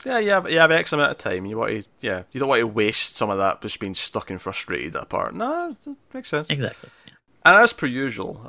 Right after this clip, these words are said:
Speaker 1: uh, around the thirty minute mark, there's usually a cut because, yeah, our, our recording software gets a little bit fussy if you make the recording go on too long. And it's just good practice to cut, cut it into chunks just in case something does go wrong and you'll, you'll lose the whole thing.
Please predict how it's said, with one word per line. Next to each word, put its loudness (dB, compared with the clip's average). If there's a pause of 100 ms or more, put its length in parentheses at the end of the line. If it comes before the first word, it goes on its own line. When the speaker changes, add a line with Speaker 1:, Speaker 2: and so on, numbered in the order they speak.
Speaker 1:
uh, 6
around 4
the -6
thirty 2
minute -2
mark, 0
there's -8
usually -2
a -12
cut -2
because, -10
yeah, -2
our, 6
our 6
recording 4
software -2
gets -4
a -6
little -2
bit -4
fussy -6
if -10
you -12
make -6
the -10
recording 0
go 2
on -2
too -4
long. 2 (280)
And 10
it's 12
just 2
good 0
practice 4
to -6
cut, -8
cut 0
it 4
into -6
chunks -2
just -8
in -8
case -4
something -6
does -4
go -2
wrong 4
and -2
you'll, 0
you'll -4
lose -2
the -2
whole -2
thing. -4